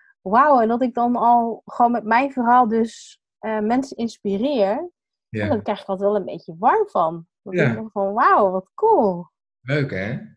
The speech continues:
Speaker 1: Ja, ja, dat vind ik echt wel heel gaaf.
Speaker 2: Ja. Ja, en wat je, ik,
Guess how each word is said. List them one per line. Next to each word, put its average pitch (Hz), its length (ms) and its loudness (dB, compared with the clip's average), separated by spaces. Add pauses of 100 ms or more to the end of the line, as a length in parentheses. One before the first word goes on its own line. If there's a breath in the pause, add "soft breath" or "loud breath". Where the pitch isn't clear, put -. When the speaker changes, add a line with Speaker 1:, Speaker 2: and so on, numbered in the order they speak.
Speaker 1:
Ja, 254 420 2
ja, 247 120 -2
dat 320 160 -2
vind 381 140 -2
ik 339 60 -4
echt 370 160 -8
wel 359 100 0
heel 330 160 2
gaaf. 160 580 -6 (120)
Speaker 2:
Ja. - 420 -12 (840 soft breath)
Ja, 202 240 -2
en 156 120 0
wat 151 140 -2
je, 143 60 -6
ik, 135 80 -6